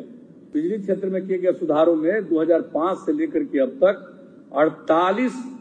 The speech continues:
हजार छह सौ अठहत्तर करोड़ रुपया खर्च किया गया।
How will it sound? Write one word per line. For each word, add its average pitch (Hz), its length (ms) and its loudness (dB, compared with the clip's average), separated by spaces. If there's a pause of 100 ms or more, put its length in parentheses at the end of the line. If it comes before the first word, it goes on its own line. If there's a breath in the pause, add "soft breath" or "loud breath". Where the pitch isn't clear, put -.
(120)
हजार 202 680 2
छह 170 100 2
सौ 190 200 0 (680)
अठहत्तर 180 600 2
करोड़ 190 420 4
रुपया 180 300 4
खर्च 147 340 -2
किया 139 200 -2
गया। 104 220 -6